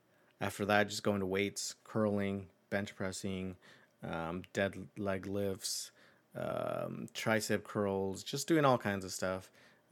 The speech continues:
I have a medicine ball, and I've been, actually been working on doing some turns,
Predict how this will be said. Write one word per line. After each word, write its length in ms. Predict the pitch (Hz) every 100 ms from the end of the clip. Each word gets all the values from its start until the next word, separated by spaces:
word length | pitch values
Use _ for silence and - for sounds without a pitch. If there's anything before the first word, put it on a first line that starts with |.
| -
I 80 | 101
have 220 | 101 92
a 20 |
medicine 400 | 104 117 120 117
ball, 240 | 110 110
and 100 | 110
I've 140 | 104 101
been, 140 | 101
actually 240 | 110 - 110
been 140 | 104
working 300 | 107 107 104
on 440 | 98 98 98 98 95
doing 380 | 104 104 101 98
some 240 | - 92
turns, 540 | - 131 131 123 -